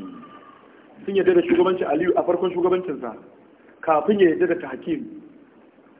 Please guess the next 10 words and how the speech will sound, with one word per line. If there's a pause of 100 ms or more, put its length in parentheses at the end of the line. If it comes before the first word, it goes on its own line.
(400)
Lokacin
da
Aliyu
ya
yarda
da
wannan
tahkim
din
tsakanin,